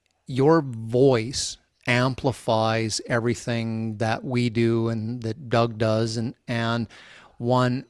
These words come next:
even if you're not, like, pro trapping or pro hunting, and just like Doug said, tweet the reporters and say, "I, I, as a Canadian information consumer, need to know, and something seems to be missing here,"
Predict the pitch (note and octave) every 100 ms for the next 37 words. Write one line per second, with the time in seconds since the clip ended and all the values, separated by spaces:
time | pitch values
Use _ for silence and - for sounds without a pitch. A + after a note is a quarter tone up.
0 | _ _ _ _ _ _ _ - D#3 C3+
1 | C#3+ C#3 C#3 B2+ B2 B2 B2+ A#2+ A2+ -
2 | - B2+ B2+ B2+ A#2 - A#2+ A2 - B2
3 | A2 G#2+ B2+ A#2 A2 A2+ G#2+ A#2 G#2+ A2+
4 | B2 A#2+ - A2+ A2 - _ _ _ _
5 | - - C3+ C#3 D3+ C3 - C3 C#3+ D3
6 | B2 A2 A#2 - B2 A2+ A2 - - -
7 | - _ _ - A#2+ C#3 - B2 C3+ D3
8 | D3+ C3 B2+ B2+ - B2+ C3 B2+ B2+ A#2+
9 | A#2 A2+ - _ _ - B2+ B2 A#2 C3
10 | C#3+ D#3+ - C3 - B2 A#2+ A#2 A#2 G#2+
11 | A2+ B2 A#2+ B2 A#2+ A#2 A2+ A2 G#2 -
12 | - - A#2+ A#2 - A#2+ A2 A#2 - A#2+
13 | A#2 - A2 A2 G#2+ A2+ D3 C3+ B2+ D3+
14 | D#3